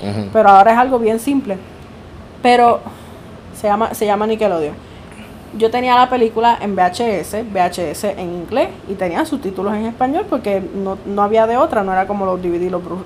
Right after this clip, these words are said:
Speaker 2: Blu-ray, que tú puedes escoger el idioma, los subtítulos. En el momento que decía la palabra Nickelodeon, decía Tranquinquel en el subtítulo. Joel, yo he buscado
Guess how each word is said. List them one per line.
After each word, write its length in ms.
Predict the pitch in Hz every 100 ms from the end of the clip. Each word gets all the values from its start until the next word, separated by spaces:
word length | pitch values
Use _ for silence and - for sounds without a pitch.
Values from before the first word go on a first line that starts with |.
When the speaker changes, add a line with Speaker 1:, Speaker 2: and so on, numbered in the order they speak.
| 202
Speaker 2:
Blu-ray, 360 | 180 202 262 294
que 260 | 185 170 - - - - - - -
tú 80 | 208
puedes 240 | 202 196
escoger 360 | 185 202 185 202
el 380 | 202 180 165 131
idioma, 420 | 165 247 294 262 220
los 160 | 196
subtítulos. 480 | 190 180 262 254 214 - - - - - - - - - - -
En 120 | 294
el 100 | 311
momento 480 | 302 302 320 359 427
que 100 | 427
decía 360 | 403 370 370 381
la 140 | 359 339
palabra 340 | 330 330 330
Nickelodeon, 840 | 311 285 285 294 269 220 185 196 - - - -
decía 520 | 240 240 - 320 311 - -
Tranquinquel 760 | 240 233 233 202 196 214 185 190 - - - - -
en 140 | 247
el 80 | 233
subtítulo. 600 | 240 - 233 220 196 180 - - - - - - - 240
Joel, 400 | 269 302 254 160 - - - - - - - - - - - - - - - - - - - 240
yo 140 | 254
he 40 | 285
buscado 640 | 359 370 - 302 285 330